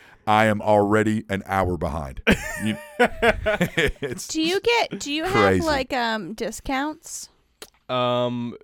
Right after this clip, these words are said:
Speaker 3: like, from Waffle House itself, like, the restaurants?
Speaker 2: One hundred percent, yeah.
Speaker 3: So there are about five or six different units, is what they call 'em.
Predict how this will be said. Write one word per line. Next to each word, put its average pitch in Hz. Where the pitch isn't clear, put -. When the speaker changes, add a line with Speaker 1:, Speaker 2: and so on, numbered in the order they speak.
Speaker 3:
like, 123
from 123
Waffle 120
House 123
itself, 123
like, 117
the 113
restaurants? 117
Speaker 2:
One 190
hundred 196
percent, 240
yeah. 240
Speaker 3:
So 135
there 123
are 127
about 120
five 135
or 156
six -
different 131
units, 117
is 110
what 113
they 104
call 107
'em. 98